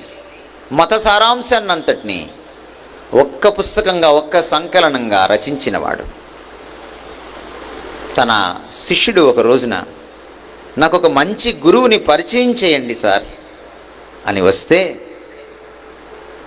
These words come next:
అతను కేరళ సనాతన బ్రాహ్మణ కుటుంబం నుంచి వచ్చినటువంటి సుధాకర్ పిళ్ళై.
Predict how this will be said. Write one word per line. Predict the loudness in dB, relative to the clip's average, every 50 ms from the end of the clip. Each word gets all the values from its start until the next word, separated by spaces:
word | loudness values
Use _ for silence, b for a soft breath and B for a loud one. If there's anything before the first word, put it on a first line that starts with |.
| -8 -4
అతను | -2 0 0 0 -2 -2 -4 -4 0
కేరళ | 2 4 6 6 6 4 4 4 2 0 -2 -6
సనాతన | -6 -2 2 2 2 2 2 0 0
బ్రాహ్మణ | 0 2 2 2 4 4 2 0 0 0
కుటుంబం | 0 -2 0 2 2 2 4 2 2 2
నుంచి | 0 -2 -4 -4
వచ్చినటువంటి | -4 -4 -4 -6 -4 -4 -6 -6 -4 -4 -6 -6 -6 B B B B B B -8
సుధాకర్ | -2 0 2 2 4 4 2 2 0 -4 -6
పిళ్ళై. | -4 -4 -4 -2 0 0 0 0 -2